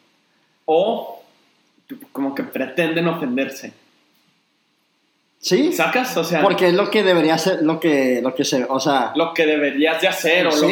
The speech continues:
Speaker 1: que,
Speaker 2: sí,
Speaker 1: no
Speaker 2: ándale.
Speaker 1: sé, no sé, o sea.
Speaker 2: Claro, claro.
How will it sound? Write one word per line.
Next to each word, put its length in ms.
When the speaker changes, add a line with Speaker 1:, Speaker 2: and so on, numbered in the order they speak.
Speaker 1:
que, 420
Speaker 2:
sí, 200
Speaker 1:
no 60
Speaker 2:
ándale. 200
Speaker 1:
sé, 60
no 140
sé, 160
o 80
sea. 160
Speaker 2:
Claro, 160
claro. 300